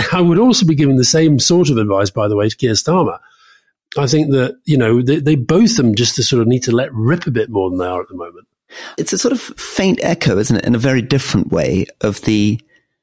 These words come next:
Speaker 2: U S election, um, <laughs> which is that the voters are faced,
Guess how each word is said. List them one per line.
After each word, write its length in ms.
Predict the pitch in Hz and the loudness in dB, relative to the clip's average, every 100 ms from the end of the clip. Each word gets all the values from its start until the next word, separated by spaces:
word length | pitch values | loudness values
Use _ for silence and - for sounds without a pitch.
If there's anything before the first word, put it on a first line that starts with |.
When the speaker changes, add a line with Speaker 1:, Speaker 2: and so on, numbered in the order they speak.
| _ _ _ | _ _ _
Speaker 2:
U 180 | 123 127 | 0 2
S 180 | 123 - | 0 0
election, 560 | 76 - - - - - - | -2 -2 -2 -2 -6 -8 -4
um, 400 | 101 104 101 - - - - - - | 0 2 0 -2 -2 -2 -2 -4 -4
<laughs> 520 | - - - - - | -10 -14 -14 -12 -4
which 280 | 127 - 131 | -2 0 0
is 160 | - | 0
that 180 | 135 - | -2 -2
the 80 | 110 | 0
voters 580 | 127 160 160 147 117 - - - | 2 0 0 0 -2 -4 -10 -6
are 240 | 104 95 - | -4 -4 -6
faced, 640 | - 117 101 - - | -4 -2 0 0 -2